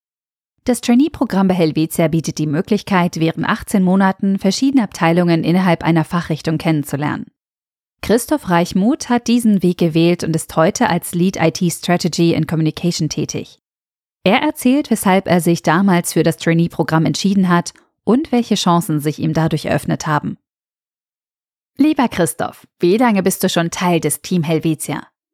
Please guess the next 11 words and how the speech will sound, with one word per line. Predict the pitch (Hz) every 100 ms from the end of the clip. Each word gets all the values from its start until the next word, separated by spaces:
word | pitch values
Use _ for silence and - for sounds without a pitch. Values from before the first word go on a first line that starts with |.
| _ _ _ _ _ _
Meine | - 240 240
Reise | 277 320 220
bei |
Helvetia | 214 185 165 170 - 165
hat | 165 -
im | 165
September | 151 - 165 170
zweitausendneunzehn | - 170 170 160 160 160 170 - 180
als | 160 -
Trainee | 202 185 175
begonnen. | 151 143 139 151